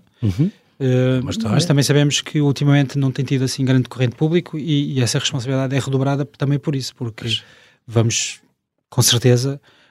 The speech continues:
Speaker 2: com os nossos projetos, com, com os elencos que temos e com, e com as ideias que temos,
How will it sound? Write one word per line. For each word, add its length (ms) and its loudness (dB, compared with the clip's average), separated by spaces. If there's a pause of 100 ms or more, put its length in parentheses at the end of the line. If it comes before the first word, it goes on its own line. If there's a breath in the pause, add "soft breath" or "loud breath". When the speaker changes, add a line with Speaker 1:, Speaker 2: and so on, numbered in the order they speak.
(100)
Speaker 2:
com 120 -8
os 80 -2
nossos 220 2
projetos, 460 0
com, 280 -10
com 140 -12
os 80 -6
elencos 320 2
que 80 -14
temos 340 2
e 80 -10
com, 340 -10
e 80 -14
com 220 -10
as 140 -10
ideias 400 2
que 80 -18
temos, 340 -6